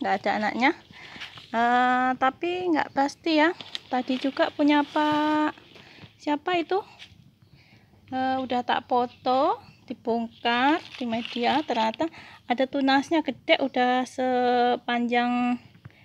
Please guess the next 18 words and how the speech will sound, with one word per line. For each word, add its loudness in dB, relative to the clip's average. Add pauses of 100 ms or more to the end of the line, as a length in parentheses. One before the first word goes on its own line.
(260)
jari 0
ya, 0 (160)
jari -6
telunjuk. -6 (960)
Eh, -8
nggak -4
tak -2
ambil -4
juga -6
ya. -2 (1200)
Eh, -12
udah -10
rezeki -6
bapak -2
yang 0
ngambil 4 (320)
itu. 0 (1120)
Eh, -6